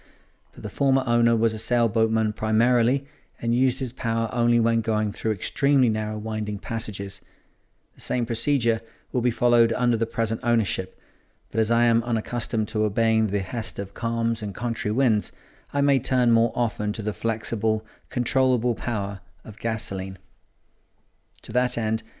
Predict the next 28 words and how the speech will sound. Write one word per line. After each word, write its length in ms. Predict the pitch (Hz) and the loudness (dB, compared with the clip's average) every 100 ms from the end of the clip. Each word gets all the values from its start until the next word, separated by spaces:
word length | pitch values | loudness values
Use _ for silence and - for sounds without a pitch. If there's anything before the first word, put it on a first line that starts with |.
| _ - | _ -14
the 80 | |
thirty-five 720 | 104 147 147 143 151 139 131 | -2 0 0 0 2 2 0
gallon 420 | - 131 127 120 117 | 0 2 2 2 2
water 240 | 120 113 | 0 -2
tank 360 | - 110 110 117 | -2 -2 -2 -2
on 60 | |
the 80 | 113 | -4
port 320 | - 120 117 | -2 -2 -2
side 220 | - 113 | -2 2
of 80 | 113 | 2
the 40 | 104 | 2
narrow 280 | 110 107 | 0 -2
cockpit 520 | 104 - 110 - 104 - - _ | -6 -8 -8 -4 -6 -6 -20 _
has 180 | - 113 | -6 -4
been 180 | - 110 | 0 -2
converted 580 | - 107 131 131 113 - | -2 -2 0 0 -2 -2
to 120 | 107 | -2
a 20 | |
gasoline 580 | - 120 113 - 101 101 | 0 0 0 0 -2 -4
tank, 360 | - 98 92 - - _ - | -4 -4 -6 -14 -20 _ -2
giving 260 | 123 117 | 0 2
a 60 | 113 | 0
total 340 | - 117 110 | 0 -2 0
of 100 | 110 | -4
sixty 420 | - - 135 - 113 | -2 -4 -4 -6 -4
gallons 420 | 104 104 101 104 | -2 0 -2 -4
fuel 220 | - 113 | 0 0
capacity 640 | - - 101 98 - 107 | 0 -8 -6 -6 -4 -6